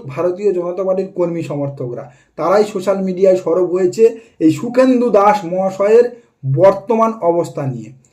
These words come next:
রাজমিস্ত্রি থেকে বর্তমান তিনি পাঁচটা ডাম্পার আর কয়েকটা জিসিবির মালিক হয়ে গিয়েছেন।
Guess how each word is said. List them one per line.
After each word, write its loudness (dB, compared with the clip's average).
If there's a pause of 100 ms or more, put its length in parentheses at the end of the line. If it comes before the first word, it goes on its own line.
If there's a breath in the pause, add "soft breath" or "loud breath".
(200)
রাজমিস্ত্রি -2
থেকে 4
বর্তমান -2
তিনি -6
পাঁচটা -4
ডাম্পার -2
আর 0
কয়েকটা -4
জিসিবির -4
মালিক 0
হয়ে 2
গিয়েছেন। 2